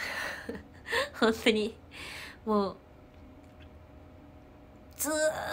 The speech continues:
っとマッサージしてもらいたい。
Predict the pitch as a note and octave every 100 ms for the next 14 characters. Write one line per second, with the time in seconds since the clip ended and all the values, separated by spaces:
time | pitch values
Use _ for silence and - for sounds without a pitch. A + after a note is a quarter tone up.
0 | D4+ - D4 D#4 D4+ D#4 D4 C4+ A3+ G3+
1 | A3 - - - - - - - - -
2 | - - - - - - - - - -
3 | - - - - - - - - - -
4 | - - - - - - - - - G#3+
5 | G#3 G3+ G3+ - G#3